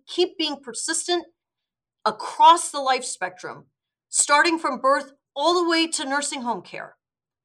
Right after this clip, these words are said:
And if we keep doing that, we will slowly move the dial. It's not gonna change overnight, but all the programs that we work on are one step in that direction. And I'm hopeful that in my time that I'm in this job, we will move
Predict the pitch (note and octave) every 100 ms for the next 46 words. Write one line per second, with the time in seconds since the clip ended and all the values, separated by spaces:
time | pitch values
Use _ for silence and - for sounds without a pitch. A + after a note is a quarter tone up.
0 | _ _ _ C4 C#4 C#4 D4+ - - G4+
1 | G4+ E4+ E4+ D4+ B3 A3+ A#3 C#4 C#4+ -
2 | - C4+ C#4 D#4 D#4 D#4+ D4 B3 B3 C4+
3 | B3+ - A3 G#3 F3+ F#3 D#3 - _ _
4 | _ _ - C4+ C#4 D4 F4 F4+ E4+ -
5 | D4 C4+ A#3+ A#3 A3 G3+ G#3 A3 A#3+ A#3+
6 | - C#4 D#4+ E4+ E4+ C4+ B3+ B3 A#3 A3+
7 | F#3+ G#3+ A3 F#3+ G#3+ C4 C4+ C#4+ C#4+ _
8 | _ _ _ _ - A3+ G3+ A#3+ C4+ C4
9 | B3+ B3+ G#3+ G3+ G3+ F#3+ F#3+ - A3+ G3+
10 | A3 A#3 D4+ C#4+ C4+ C4+ A3 F#3 F#3 -
11 | _ _ - A3 G#3+ B3 A3+ B3 E4 E4+
12 | C4 F#3+ F3+ F3 F#3 F#3 F#3 F3+ F3+ F3
13 | - E3 D#3+ D#3+ _ _ _ G#3 B3+ B3
14 | A#3+ A3+ C#4 C#4+ C4+